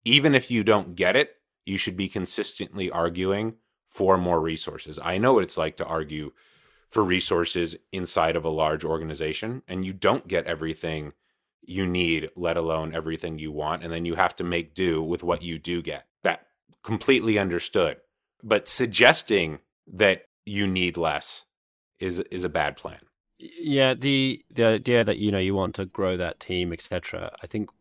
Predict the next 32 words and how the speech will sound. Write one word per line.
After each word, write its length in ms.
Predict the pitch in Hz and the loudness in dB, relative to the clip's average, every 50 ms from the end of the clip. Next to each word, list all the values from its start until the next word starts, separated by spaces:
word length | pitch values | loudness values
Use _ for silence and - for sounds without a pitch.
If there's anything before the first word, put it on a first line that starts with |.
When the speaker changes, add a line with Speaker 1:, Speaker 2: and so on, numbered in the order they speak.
| _ _ | _ _
Speaker 2:
we're, 360 | 87 87 90 92 90 82 - - | -6 -2 0 0 0 0 -2 -6
again, 280 | 95 90 98 92 90 - | -8 -4 -4 -4 -4 -4
anecdotally 800 | 90 92 92 92 85 - - 95 92 92 - - 87 90 85 | -4 -4 -2 -4 -4 -2 0 0 0 0 -2 -4 -6 -8 -8
from 140 | - 92 90 | -6 -8 -6
our 120 | 85 80 | -6 -6
clients, 640 | 82 - - - 107 101 98 92 90 85 - - - - - - - - - - - - - - - _ | -8 -8 -6 -4 -2 0 0 -2 -4 -6 -8 -12 -16 -18 -20 -20 -20 -20 -20 -20 -20 -20 -20 -20 -20 _
the 680 | - 107 101 104 107 107 104 101 101 101 98 98 98 - - _ _ _ _ _ _ _ _ _ | -18 -8 -2 2 2 4 4 4 2 2 0 0 -2 -6 -8 _ _ _ _ _ _ _ _ _
ability 600 | 131 113 107 - 131 127 127 127 123 127 123 113 | -6 -6 0 6 8 10 10 10 10 8 6 4
to 120 | - 120 - _ _ _ _ | 4 0 -4 _ _ _ _
point 260 | - - 127 120 110 - | 4 6 6 6 6 4
to 80 | 110 | -2
data 640 | 98 - 107 101 98 104 98 - 104 87 87 82 82 - - | 0 2 4 4 4 4 2 2 0 0 0 -2 -4 -6 -6
to 120 | - 98 | -4 -4
say, 520 | 92 - 107 95 92 90 90 90 87 - - - _ _ _ _ _ _ _ _ _ | 0 2 4 4 6 4 4 2 0 -2 -6 -10 _ _ _ _ _ _ _ _ _
"This 160 | - 165 175 | 4 4 4
is 100 | 160 147 | 4 4
what 120 | 131 127 92 | 4 6 6
we're 100 | 113 113 | 6 8
doing 240 | 110 110 107 101 | 8 8 8 8
over 140 | 98 92 95 | 8 6 4
here. 500 | 90 87 98 95 92 90 82 82 104 - _ _ _ - - _ | 4 4 4 4 4 4 2 0 -4 -8 _ _ _ -20 -20 _
You 140 | - 113 98 | -4 -2 0
know, 280 | 92 87 85 87 - - _ _ | 2 0 0 -2 -4 -10 _ _
we 140 | - 123 120 | -4 -2 0
could 120 | 110 117 98 | 2 4 6
really 220 | 107 107 98 101 | 6 6 6 6
use 180 | 95 95 92 95 | 4 2 2 0
a 40 | |
body 260 | 85 95 95 95 92 87 | 2 2 2 2 2 0
or 80 | 87 | 0
two 200 | - - 98 92 | -2 -2 -4 -4
here," 460 | 85 - - 90 90 87 85 85 87 | -4 -2 -2 -2 0 0 0 -2 -4